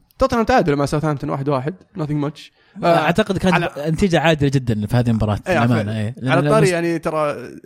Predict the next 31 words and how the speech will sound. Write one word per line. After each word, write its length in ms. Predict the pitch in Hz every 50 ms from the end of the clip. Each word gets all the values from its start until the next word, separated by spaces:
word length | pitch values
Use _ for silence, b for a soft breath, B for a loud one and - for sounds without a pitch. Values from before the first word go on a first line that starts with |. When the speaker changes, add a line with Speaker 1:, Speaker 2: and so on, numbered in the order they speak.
| - - -
Speaker 1:
توتنهام 400 | - 196 196 202 165 156 151 156
جدولهم 520 | 143 147 135 160 180 180 170 165 156 143
سعيد 440 | 135 - 156 143 160 160 147 143 -
الجاي، 480 | - - - 131 123 131 135 135 135 135 - -
جد 260 | - 156 - 147 -
سعيد 280 | - - 135 151 147 139
جدًا. 340 | 127 139 127 123 131 127 165 - -
Speaker 2:
مم. 220 | 123 120 117 117
Speaker 1:
يعني 340 | 117 127 120 135 151 151 151
خاصة 320 | 147 - 160 156 - 156
اللي، 520 | 143 139 131 131 135 139 139 139 139 139 135
آه، 580 | 135 135 135 139 - - - - - - -
ال-، 220 | - - - - -
الأرسنالوية، 760 | - - 151 139 - 156 156 156 160 170 170 180 226 233 b b b b b b b b b b -
آه، 920 | - 143 147 151 147 147 143 131 123 117 101 92 - - - - - - - -
راح 140 | 156 151
يلعبون 320 | 156 151 165 175 185 180 165
مع 100 | 160 147
نيوبورت 580 | 160 175 160 - - - - - - - _ _ _ _ _ _ - 131
في، 340 | - - - - - - 156
في 80 | -
الإف 160 | 131 143 -
إي 80 | 139 131
كاب. 140 | - 151 180 - _ _ _ _ _ _ _ _ _ _ _ _ _ _ _ _ _ _ _ _
بعدين 220 | 165 175 190 185 175
بعدها 400 | 190 160 156 143 127 123 131 b b b b b -
راح 80 | 156 151
يلعبون 320 | 143 147 147 151 143 131
مع 200 | 135 131 - - - _ _ -
يونايتد، 480 | 143 151 165 175 170 - 202 196 - _ _ _ _ _ _ _ _ _ _ _ -
أرسنال، 460 | 151 160 156 - 170 170 185 254 -